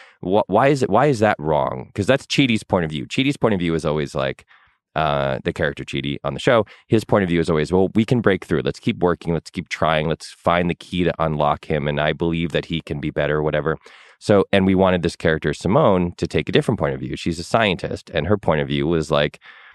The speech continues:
you know, uh, look, if you do a science experiment a thousand times and get the same result every time, you,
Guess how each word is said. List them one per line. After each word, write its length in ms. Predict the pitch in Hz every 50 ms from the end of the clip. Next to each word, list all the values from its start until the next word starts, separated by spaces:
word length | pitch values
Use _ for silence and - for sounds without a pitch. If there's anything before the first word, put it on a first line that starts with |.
| _ _ _ _
you 120 | - 85 78
know, 400 | 73 69 71 76 78 82 80 73
uh, 260 | 76 80 78 78 80
look, 200 | 80 90 90 -
if 120 | 82 76 -
you 60 | 78
do 120 | 80 87
a 60 | 85
science 320 | 78 - - 80 82 82 -
experiment 420 | 71 - - - 69 73 82 80 -
a 40 |
thousand 320 | - 76 76 78 73 71 69
times 300 | - 92 98 80 71 73
and 80 | 78
get 100 | - 76
the 80 | - 73
same 180 | - - 73 71
result 280 | 73 71 85 82 76
every 140 | 76 73 76
time, 480 | - - 127 107 80 71 69 82 82 80
you, 180 | - 78 78 73